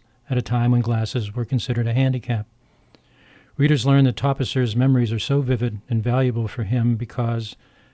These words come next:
after his career was over, his eyesight continued to fade until he went blind. As entertaining and heartfelt as the stories are in The Glory of Their Times,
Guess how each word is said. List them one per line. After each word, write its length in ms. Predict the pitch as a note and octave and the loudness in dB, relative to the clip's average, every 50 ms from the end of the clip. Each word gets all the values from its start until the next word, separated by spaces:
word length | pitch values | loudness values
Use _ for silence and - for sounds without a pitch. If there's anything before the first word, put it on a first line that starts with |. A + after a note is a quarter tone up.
| _ _ - | _ _ -4
after 260 | A2+ A#2 - - C3 | -4 -4 -2 -2 -2
his 120 | B2+ A#2 | -2 -2
career 240 | - - - C3 B2 | -4 -4 -2 -2 0
was 140 | A#2+ A2 - | 0 -2 0
over, 340 | C3+ C3 B2 G#2+ A2 A2+ G#2 | 0 0 0 0 -2 -4 -6
his 240 | - - A#2+ G#2 | -6 -6 -4 -2
eyesight 480 | B2 A#2 B2 B2 - - B2+ B2 B2 - | 0 0 0 -2 -2 -2 -2 -2 -2 0
continued 420 | - C3+ A#2 - - D#3 D3+ C3+ | 0 -2 -2 0 2 2 2 2
to 80 | A#2 A2+ | 0 -2
fade 360 | - - A#2+ A2 A2 A2 - - _ _ _ _ _ - | -4 -4 -4 -4 -4 -6 -8 -12 _ _ _ _ _ -2
until 260 | C3 A#2+ - - B2 | -2 -2 0 0 -2
he 60 | A2+ | -2
went 240 | A2 A2 A#2 A2 G#2+ | 0 0 -2 -2 -2
blind. 420 | - B2+ B2 B2 A#2+ A2+ G#2+ A2 G#2 _ _ _ _ _ _ _ _ _ _ _ _ _ _ _ _ _ _ _ _ _ _ _ _ - _ _ _ _ _ _ _ - | -2 -2 -2 -2 -2 -2 -4 -6 -8 _ _ _ _ _ _ _ _ _ _ _ _ _ _ _ _ _ _ _ _ _ _ _ _ -20 _ _ _ _ _ _ _ -4
As 140 | C3 A#2 C#3 | -2 2 4
entertaining 580 | D#3 E3+ F3 - - D3+ C#3+ C#3 C#3+ C#3 C#3 | 4 4 4 4 2 2 2 4 4 4 4
and 100 | C3 A#2+ | 2 2
heartfelt 520 | G#2 C3+ C3 C#3+ - - C3 B2 A#2+ B2 A#2+ | 2 0 0 -2 -4 -4 -4 -2 -2 -2 -4
as 140 | A#2+ A2 | -4 -6
the 80 | G#2 B2 | -6 -6
stories 380 | - - C3+ B2 B2 B2+ G#2 A#2 | -8 -6 -4 -2 -2 -2 -4 -4
are 240 | C3 A2+ A2 A2 | -4 -4 -4 -2
in 80 | A2+ A#2 | -2 -2
The 60 | A#2 | -2
Glory 220 | G#2 A#2 A2+ A2+ A#2 | -2 -2 -2 -2 -2
of 60 | A2+ | -4
Their 80 | B2 | -4
Times, 520 | A2+ - - A2+ G#2+ G#2+ G#2+ G#2+ G#2 - | -6 -6 -6 -4 -4 -4 -4 -6 -8 -10